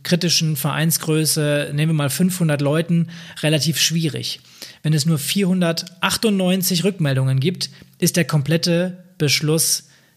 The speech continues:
nicht gültig. Das heißt, du hättest von jedem Mitglied einen unterschriebenen Brief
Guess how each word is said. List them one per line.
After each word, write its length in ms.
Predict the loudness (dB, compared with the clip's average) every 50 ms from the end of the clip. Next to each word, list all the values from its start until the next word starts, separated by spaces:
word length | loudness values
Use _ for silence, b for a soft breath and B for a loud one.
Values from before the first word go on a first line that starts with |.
| b b -6
nicht 360 | -4 -2 0 0 0 -2 -2
gültig. 540 | 0 0 0 2 0 -2 -4 -4 -6 -8 -10 -16 _ _ _ -20 B B B B B B B
Das 160 | -2 -2 0
heißt, 320 | 2 0 0 0 -2 -8 -12 -4
du 120 | -2 0
hättest 380 | 2 0 0 0 0 -2 -2 0
von 160 | 0 0 0
jedem 320 | 2 2 2 0 2 2 0
Mitglied 320 | 0 0 0 -2 -2 -2
einen 160 | -2 -2 0
unterschriebenen 920 | 0 0 2 2 0 0 0 0 -2 -2 0 0 0 2 2 2 0 0
Brief 480 | 0 0 0 0 0 -2 -4 -10 -12